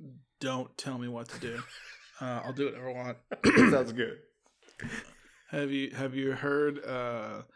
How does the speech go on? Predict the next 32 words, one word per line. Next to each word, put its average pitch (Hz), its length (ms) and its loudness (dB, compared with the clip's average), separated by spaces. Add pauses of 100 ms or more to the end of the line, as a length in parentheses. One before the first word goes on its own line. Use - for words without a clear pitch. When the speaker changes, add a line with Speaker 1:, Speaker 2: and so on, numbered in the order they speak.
(580)
Speaker 1:
uh, 127 160 -2
first 175 320 4
of 139 80 2
all, 131 180 6
uh, 127 120 -2
before 139 480 0
we 143 100 6
get 131 140 -2
started, 131 340 0
first, 151 260 2
we're, 156 360 0
we're 147 180 0
recording 143 400 2
this 127 200 -2
on 117 320 -6
February 123 380 -4
twenty-eighth. 113 480 -8
It's - 120 -14
probably 135 260 4
coming 127 260 -4
out 120 380 -6 (320)
just - 540 2 (360)
so 175 200 0
much 120 240 -4
later. - 320 -8
Speaker 2:
Just 110 240 -6
Speaker 1:
But 202 180 -2
that 190 80 12
doesn't 143 180 8
Speaker 2:
years. - 0 -
Speaker 1:
matter. 110 260 -6 (280)
Um, 139 460 -2